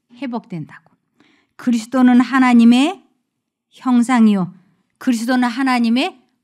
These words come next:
품성과 형상이라고. 그래서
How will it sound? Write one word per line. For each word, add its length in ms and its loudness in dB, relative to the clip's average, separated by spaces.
품성과 840 -2
형상이라고. 800 -4
그래서 340 -2